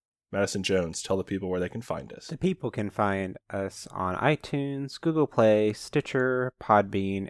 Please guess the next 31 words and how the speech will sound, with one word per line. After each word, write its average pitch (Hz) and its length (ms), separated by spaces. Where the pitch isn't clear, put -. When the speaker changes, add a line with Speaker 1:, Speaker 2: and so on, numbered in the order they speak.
Speaker 2:
and 135 340
everywhere 147 340
else 85 280
podcasts 92 400
are 87 100
found 117 400
by 98 120
searching 113 400
The 110 260
Equalizers. - 800
Speaker 1:
You 127 100
can 135 100
also 127 220
get 113 140
in 95 80
contact 98 460
with 101 120
us 101 180
on 90 160
Facebook - 400
and 87 120
Twitter 180 380
at 92 240
The 98 180
Equalizers, 78 1000
Gmail, 92 640
equalizers 113 760
at 95 80
gmail 98 480
dot - 240
com. 120 440